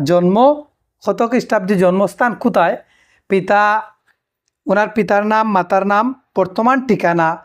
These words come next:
উনি কী করেন, বৃত্তি মানে উনি কী করেন, গ্রাম বা শহরের নাম, ডাকঘর, পোস্ট অফিসের নাম, থানা, জেলা, রাজ্য, পিনকোড, এভাবে লিখবে,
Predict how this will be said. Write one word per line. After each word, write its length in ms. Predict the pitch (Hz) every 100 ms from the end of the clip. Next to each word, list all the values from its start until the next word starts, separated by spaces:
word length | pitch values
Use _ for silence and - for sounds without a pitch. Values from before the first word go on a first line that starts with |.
| _ _ -
উনি 160 | 220 240
কী 260 | - 311
করেন, 300 | 311 220 175
বৃত্তি 340 | 165 180 180 269
মানে 200 | 277 277
উনি 180 | 226
কী 180 | 185 220
করেন, 400 | 208 175 175 254 - _ _ _ _ 160
গ্রাম 480 | 170 190 233 277 - _ _ _ _ -
বা 360 | 165 180 185 170
শহরের 460 | - 190 196 208
নাম, 400 | 190 165 208 262 _ 185
ডাকঘর, 580 | 151 180 180 170 185 185 - _ _ _ _ _ _ _ _ _ _ _
পোস্ট 280 | 202 202 -
অফিসের 320 | 214 196 220
নাম, 400 | 202 180 202 262 _ _ _
থানা, 560 | 190 180 196 226 277 - _ _ _ _ _ -
জেলা, 500 | 151 185 214 285 -
রাজ্য, 460 | 311 170 165 147 220
পিনকোড, 480 | 214 180 175 160 151
এভাবে 260 | 160 180
লিখবে, 520 | 196 175 214 269 302